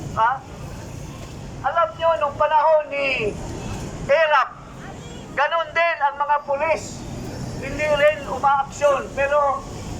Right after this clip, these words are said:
nung nalaman na nila na ang daming kasalanan ni Erap, ay sila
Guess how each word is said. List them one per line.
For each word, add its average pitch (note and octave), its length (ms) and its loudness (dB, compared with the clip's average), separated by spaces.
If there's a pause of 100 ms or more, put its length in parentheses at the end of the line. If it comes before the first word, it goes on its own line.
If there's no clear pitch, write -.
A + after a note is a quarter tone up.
(220)
nung E4 240 4
nalaman E4 560 2
na D#4 60 0 (100)
nila D4+ 240 4
na C4+ 340 2 (680)
ang B3+ 160 2
daming F4 480 0
kasalanan D#4+ 560 4
ni D4+ 80 -6
Erap, D4+ 340 4 (720)
ay D4+ 240 0
sila D4+ 480 2